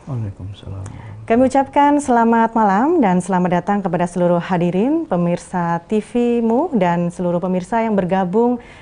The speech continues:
Speaker 2: di channel Muhammadiyah, YouTube channel Muhammadiyah Channel, dan juga di link Zoom pada malam hari ini. Dan sebelumnya marilah kita panjatkan puji syukur kehadirat Allah Subhanahu wa Ta'ala yang telah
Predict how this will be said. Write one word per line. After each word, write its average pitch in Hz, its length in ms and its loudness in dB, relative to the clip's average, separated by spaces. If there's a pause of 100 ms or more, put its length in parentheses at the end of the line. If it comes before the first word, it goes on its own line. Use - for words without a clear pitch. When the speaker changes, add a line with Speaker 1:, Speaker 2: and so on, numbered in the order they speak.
Speaker 2:
di 254 320 4
channel 220 480 0
Muhammadiyah, 180 480 0 (640)
YouTube 202 320 0
channel 208 320 0
Muhammadiyah 185 560 0
Channel, 208 400 0
dan 180 240 2
juga 170 560 0
di 170 240 -2
link 170 240 -2
Zoom 185 240 -2
pada 165 240 -4
malam 156 300 -4
hari 180 260 2
ini. 185 160 0 (480)
Dan 285 560 2 (160)
sebelumnya 233 400 2
marilah 220 320 2
kita 196 480 -2
panjatkan 196 560 -2
puji 185 300 -2
syukur 214 500 -4
kehadirat 175 480 -2
Allah 170 220 -2
Subhanahu 165 340 -6
wa 160 80 -4
Ta'ala 170 460 -4
yang 175 100 -4
telah 165 320 -6